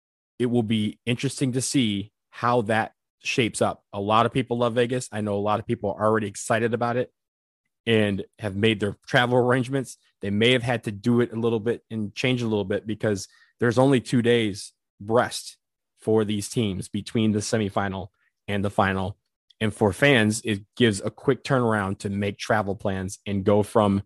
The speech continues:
Austin or Houston to Las Vegas. So there's your Gold Cup schedule for the United States. It seems to be very straightforward. But at the same time, that's why they play the games.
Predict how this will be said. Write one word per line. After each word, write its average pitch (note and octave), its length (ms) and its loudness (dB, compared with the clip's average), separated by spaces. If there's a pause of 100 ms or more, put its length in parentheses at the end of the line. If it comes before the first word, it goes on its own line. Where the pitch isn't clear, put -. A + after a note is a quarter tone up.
(200)
Austin A2+ 400 2
or A2+ 160 0
Houston G2+ 540 -4 (300)
to A2+ 100 0
Las F#2+ 240 -4
Vegas. F2 340 -8
So G#2 320 4 (880)
there's E3+ 280 8
your F#3+ 100 8
Gold E3+ 240 8
Cup C#3+ 240 4 (240)
schedule A#2+ 500 2
for B2+ 280 4
the A#2+ 80 2
United A2 340 0
States. G#2 400 -4
It - 180 -6
seems D#3+ 420 4
to E3 100 2
be C3 420 2 (200)
very A#2+ 460 -2
straightforward. C3+ 800 0 (320)
But A#2 160 0
at A#2+ 120 -6
the A#2 80 -8
same A#2 220 0
time, A2+ 420 0 (400)
that's G2+ 220 -10
why A2 120 2
they A2 120 0
play A2+ 220 0
the G2+ 80 -4
games. G#2 500 -8